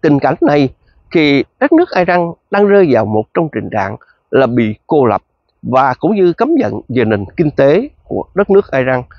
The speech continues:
lý do làm giàu chất uranium và sản xuất vũ khí hạt nhân. Bên cạnh đó thì là họ lại tiếp tục viện trợ và hỗ trợ về vũ khí cho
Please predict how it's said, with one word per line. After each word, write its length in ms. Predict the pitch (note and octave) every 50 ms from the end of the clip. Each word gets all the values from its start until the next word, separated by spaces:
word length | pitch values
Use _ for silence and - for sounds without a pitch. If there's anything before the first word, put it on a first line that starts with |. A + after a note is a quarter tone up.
| _ _ _
lý 320 | - A#2+ C3+ D3+ G3+ A#3 F#3+
do 280 | D#3 C#3 C#3 C3 A#2+ - _ _ _ _ -
làm 300 | - B2+ C#3+ C#3 C3+ C3+
giàu 280 | C3+ C3 B2+ B2+ A#2+ A#2 -
chất 140 | - - - _ _ _ -
uranium 360 | D3+ C#3+ - C#3 C3+ C3+ C3 B2 - _ _ _ _ _ _ _
và 160 | - A#2+ C3+ -
sản 280 | - - C3+ C#3+ F3+ G3
xuất 180 | - - - - _ - A#2 A#2
vũ 140 | A#2 A2+ A#2
khí 280 | - - - G3+ B3 A#3+
hạt 160 | C3+ - -
nhân. 200 | D#3+ D#3 D3 C#3 - _ _ _ _ _ _ _
Bên 200 | - A3+ B3 A#3
cạnh 200 | - C3 C3 D#3
đó 320 | F3 E3+ E3+ G3 C#4 G#4 A#4 - _ _ _ _ _ _
thì 280 | - E3+ D#3+ D#3 C#3+ B2+ _ _ _ _ - - -
là 240 | - D3 C#3+ C#3+ C3+
họ 420 | - D3+ C#3+ C3 B2 B2+ C#3 B2 - _ _
lại 160 | - C#3 C3+ D3+ -
tiếp 120 | F#4 - _
tục 160 | - C3 A2 - -
viện 200 | C3 B2+ C#3 C3+ -
trợ 280 | A#2+ G#2 G2+ G#2+ G#2 - _ _ _ _ _ _ -
và 140 | - C3 B2+
hỗ 220 | - C#3 D3+ A#3+ - -
trợ 220 | C#3 A#2 A2+ A2 A#2+ A2+
về 200 | A#2 B2 A#2+ A#2
vũ 120 | A#2 B2 D3
khí 340 | - - F3+ G3 C#4 E4 - _ _ _ _ _ _ -
cho 320 | - D#3+ D3 C#3+ C#3+ C#3